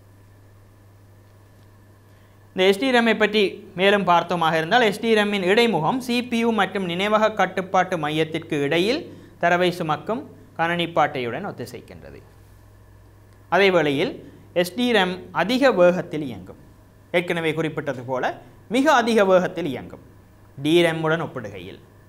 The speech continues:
எஸ் ரம் ஆனது சி பி யுவின் உள் காணப்படுவதனால், அதனுடைய அணுகல் வேகம் வேறுபாடானது.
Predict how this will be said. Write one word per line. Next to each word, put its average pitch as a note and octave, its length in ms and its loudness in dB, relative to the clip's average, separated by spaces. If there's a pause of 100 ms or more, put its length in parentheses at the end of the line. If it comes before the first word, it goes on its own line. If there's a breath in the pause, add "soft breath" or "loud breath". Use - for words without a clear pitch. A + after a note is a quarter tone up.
(720)
எஸ் C#3+ 280 -6
ரம் E3+ 180 0
ஆனது E3 340 0
சி D3+ 200 -4
பி D#3 200 -4
யுவின் D3+ 160 -2
உள் E3+ 200 0
காணப்படுவதனால், D#3+ 840 0
அதனுடைய D#3+ 380 0
அணுகல் C#3+ 320 -2
வேகம் C3+ 320 -4 (720)
வேறுபாடானது. A#2+ 800 -4